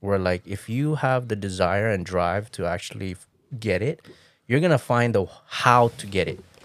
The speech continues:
No matter what the circumstances, it, wh-, whichever, whether it's money or any hurdles, you just fucking do it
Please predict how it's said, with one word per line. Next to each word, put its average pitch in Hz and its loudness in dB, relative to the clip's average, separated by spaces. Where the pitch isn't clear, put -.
No 117 2
matter 135 4
what 123 2
the 120 -2
circumstances, 95 0
it, 85 -6
wh-, 104 -8
whichever, 107 2
whether 98 -4
it's 92 -4
money 107 -2
or 101 -2
any 175 0
hurdles, 151 -6
you 110 -4
just 127 -6
fucking 139 -4
do 139 -2
it - -8